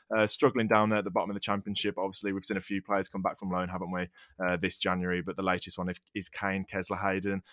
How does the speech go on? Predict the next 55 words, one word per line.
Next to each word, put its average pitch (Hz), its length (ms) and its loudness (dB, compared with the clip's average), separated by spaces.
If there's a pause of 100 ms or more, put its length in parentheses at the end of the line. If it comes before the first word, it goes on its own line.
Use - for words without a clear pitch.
(120)
We 87 80 -2
are 87 140 4
a 87 40 0
little 95 300 -2
bit 87 160 -2
light 101 440 4
at 98 100 -2
right 104 260 4
back. 107 300 2 (260)
Probably 104 300 -4
don't 104 320 -2
see 104 260 -2
him 101 460 -2
having 101 480 -2
a 98 60 -6
massive 104 540 -6 (120)
part 107 260 2
in 110 60 -4
the 110 80 -4
first 117 380 -2
team. 120 260 -2 (220)
If - 80 -10
anything, 101 260 0
it 92 80 -2
might 98 220 -2
be 98 100 0
another 95 220 0
loan 95 260 2
out 98 240 2
somewhere 107 380 0
where 104 100 2
he 92 80 0
gets - 220 -10
a - 40 -18 (120)
few 104 160 -4
more 95 100 -2
minutes 95 260 -2
than 92 100 -4
he 92 60 -4
did 90 180 -4
towards 95 240 -6
the 95 80 -4
end 92 180 -4
of 85 80 -12
his 87 140 -8
spell 92 200 -2
at 95 80 -2
Huddersfield. 104 520 -2
But, 95 200 0 (260)
yeah, 76 280 -6
another, 110 260 0
another 107 220 2
one 95 160 2
coming 85 220 -8
back. 76 220 -8